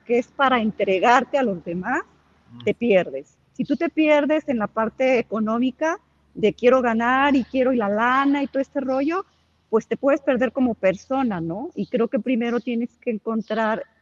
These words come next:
Speaker 1: primero la pasión y después encontrar el verdadero objetivo de lo que es tu profesión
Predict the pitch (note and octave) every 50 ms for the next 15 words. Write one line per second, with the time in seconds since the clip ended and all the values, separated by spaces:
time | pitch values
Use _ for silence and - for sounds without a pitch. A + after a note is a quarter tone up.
0 | _ - A#3+ A3+ B3 C4+ C#4+ D#4+ E4 C#4+ A#3 - - F#3+ - - _ A#3 B3 C#4
1 | D4+ G4 F#4+ - _ _ _ _ _ - - B3+ A#3 A#3+ - _ C4+ C4 C4+ D#4+
2 | D#4+ D4+ D#4+ D#4+ C4+ A#3 G#3 - A#3+ A3+ A3+ A#3 A#3+ B3 G#3+ G3+ G#3 F#3 G3+ G3
3 | G3+ G3+ A#3 A#3+ - _ B3 G#3+ - _ _ A3 A3+ G#3+ A3+ A3 G#3 F#3 F3+ -
4 | _ - F#3+ F#3+ G3 G#3 - - _ - A3+ - - - G3 F#3+ - G3 F#3 -
5 | _ A3 G#3+ G#3 A#3 C4+